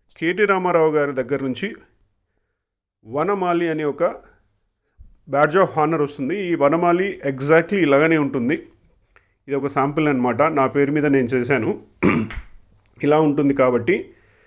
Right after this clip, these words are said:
so, మొక్కలు నాటిన ప్రతి ఒక్కరు ఎవరైతే ఫొటోస్ అప్‌లోడ్ చేస్తారో వారందరికీ ఈ వనమాలి అనే బిరుదు అందరికీ తప్పకుండా వస్తుంది అన్నమాట.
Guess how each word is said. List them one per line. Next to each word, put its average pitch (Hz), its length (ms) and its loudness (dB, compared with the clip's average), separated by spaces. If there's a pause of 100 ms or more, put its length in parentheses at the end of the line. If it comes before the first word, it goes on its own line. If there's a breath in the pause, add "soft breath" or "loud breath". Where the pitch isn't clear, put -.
(460 soft breath)
so, 202 160 6
మొక్కలు 156 480 2
నాటిన 190 420 2
ప్రతి 160 320 0
ఒక్కరు 175 240 2
ఎవరైతే 165 340 4
ఫొటోస్ 160 400 0
అప్‌లోడ్ 156 340 2
చేస్తారో 147 500 2 (100)
వారందరికీ 156 600 2
ఈ 165 260 -2
వనమాలి 156 540 2
అనే 151 140 2
బిరుదు 131 440 2 (120)
అందరికీ 139 400 0
తప్పకుండా 127 460 -2
వస్తుంది 110 420 -2
అన్నమాట. 98 260 -10